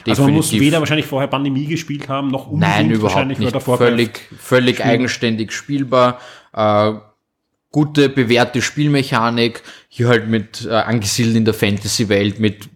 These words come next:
Speaker 2: wirklich hübschen Figuren. Also grad die Heldenfiguren schauen wirklich toll aus. Auch die größeren Monster sind als Modelle drinnen.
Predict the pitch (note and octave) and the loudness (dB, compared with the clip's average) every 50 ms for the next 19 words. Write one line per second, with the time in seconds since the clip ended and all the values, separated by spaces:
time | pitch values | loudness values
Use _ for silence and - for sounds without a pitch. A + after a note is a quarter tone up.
0 | _ _ C#3+ - C#4 - B3+ - - G#3 G3 - - A3 F#3+ - F3 - - D3+ | _ _ 0 0 0 0 -4 -2 -2 -2 -4 -2 -4 -4 -2 -2 -4 0 2 2
1 | F3+ F#3+ D3+ A2 - - - - - A#2+ A2 A#2+ A#2 G#2+ G#2 - _ _ _ _ | 2 2 2 0 -4 -10 -14 -6 -6 -2 0 2 2 0 0 -4 _ _ _ _
2 | _ - - A#2+ A#2 - D3+ C3+ C3 B2+ D3 D3 D3+ C#3+ - D3 D3 - C#3+ D3+ | _ -2 -2 -2 0 0 0 2 2 0 0 -2 -4 -4 -4 -4 -2 2 2 2
3 | D3+ D#3 D#3+ D3+ - - - - - - _ _ - - B2+ B2+ B2+ C3 D#3 E3+ | 4 2 0 -2 -6 -10 -18 -20 -20 -20 _ _ -2 0 0 0 0 0 -2 -4
4 | - - - B2+ B2+ C#3 D3+ D3+ D3 - A#2+ - - D3 - - A#2+ B2 B2+ - | -4 0 2 2 4 4 4 2 2 -2 -4 -2 -2 -4 0 2 2 2 2 2
5 | D3 C#3+ C#3 C3+ A#2+ G#2+ A#2 C3 - - - D3+ C#3+ - D3 C#3+ C#3+ C#3 - - | 0 0 2 2 2 2 2 0 0 0 -2 -2 0 0 0 0 0 -2 -4 -6
6 | - C3+ C3 - D3 C3 B2+ A#2+ A#2 B2 C3 B2+ - B2 B2+ B2 B2+ B2+ C#3 C3+ | -6 -6 -4 -4 -4 0 0 2 2 2 0 0 0 0 2 2 2 2 0 -2
7 | C3+ | -4